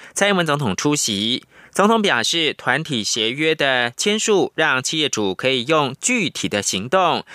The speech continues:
展现保障员工职场权益的决心。至于泛公股银行推动员工持股信托，则是分享利润，而且能够促进股权的安定，希望借此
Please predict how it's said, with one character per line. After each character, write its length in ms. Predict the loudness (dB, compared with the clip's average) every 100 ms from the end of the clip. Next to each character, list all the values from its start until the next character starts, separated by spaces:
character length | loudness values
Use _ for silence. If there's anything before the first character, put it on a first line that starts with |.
| -14
展 240 | -2 0 0
现 320 | 0 0 -2
保 320 | -2 0 2 2
障 240 | 0 0
员 200 | -2 0
工 320 | 2 2 2 -2
职 120 | -4
场 320 | 0 0 0
权 340 | -4 -2 0 -2
益 200 | -2 -2
的 120 | 0
决 220 | -2 -2
心。 420 | -2 -2 -2 -2 -6 -14 -20 -20 -12
至 140 | -2 0
于 340 | 2 2 0 -4
泛 300 | 0 2 4
公 180 | 2 4
股 160 | 2 2
银 140 | -2
行 300 | 0 2 2
推 160 | 0 2
动 320 | 2 2 0
员 320 | 0 2 2 2
工 200 | 0 2
持 160 | -2
股 160 | 0 0
信 240 | 0 -4
托， 440 | -2 2 2 2 0
则 140 | 0
是 320 | 0 2 0 0
分 300 | 0 -2 0
享 260 | 0 0
利 140 | 0 -2
润， 340 | 2 2 2
而 140 | 0
且 160 | 0 0
能 120 | -2
够 200 | 0 0
促 180 | 2 0
进 300 | 0 -2 -2
股 260 | 2 2 0
权 240 | -2 -2
的 80 | 0
安 240 | 0 -2
定， 380 | 0 0 0 -4 -10 -14 -4
希 160 | 0
望 180 | 2 2
借 220 | 2 0
此 480 | 0 -2 0 2 0